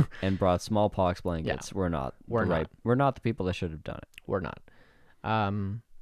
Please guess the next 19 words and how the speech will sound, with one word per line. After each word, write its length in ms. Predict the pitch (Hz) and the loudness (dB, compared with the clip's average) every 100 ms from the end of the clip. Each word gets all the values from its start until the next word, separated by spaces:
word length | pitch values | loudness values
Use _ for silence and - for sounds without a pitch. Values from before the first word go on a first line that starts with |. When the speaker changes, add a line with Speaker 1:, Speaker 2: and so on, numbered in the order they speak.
| - - - - _ - | -20 -20 -20 -20 _ -4
Speaker 1:
even 160 | 139 143 | 2 4
though 100 | 127 | 4
I 80 | 123 | 2
think 300 | 139 127 131 | 0 -2 -6
the 100 | 120 | -8
smallpox 480 | - 117 117 113 - | -2 -2 0 -2 -2
blanket 320 | 101 104 104 | -4 -4 -6
things 300 | 117 120 - | -6 -6 -8
is 80 | 117 | -6
kind 140 | 120 | -4
of 60 | 117 | -2
a 60 | |
myth, 340 | 120 127 - - - - _ _ - | 0 -2 -4 -20 -20 -20 _ _ -12
and 100 | 110 | -6
almost 280 | 113 110 - | -4 -4 -6
certainly 380 | - 113 117 113 | -2 -2 0 -2
did 140 | 110 107 | -2 -2
not 180 | 104 | -4
happen. 320 | 110 107 120 | -4 -4 -6